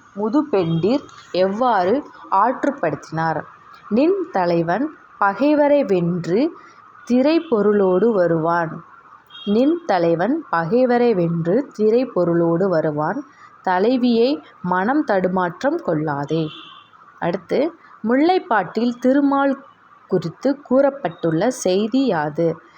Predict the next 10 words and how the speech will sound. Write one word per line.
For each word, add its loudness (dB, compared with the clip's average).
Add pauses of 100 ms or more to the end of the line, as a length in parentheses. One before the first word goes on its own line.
(280)
முல்லைப்பாட்டில் 0
திருமால் 0
குறித்து -2
கூறப்பட்டுள்ள 0
செய்தி, -4 (500)
"வலம்புரி 2
சங்கு 0
பொறித்த 0
கைகளை 2
உடையவன் 2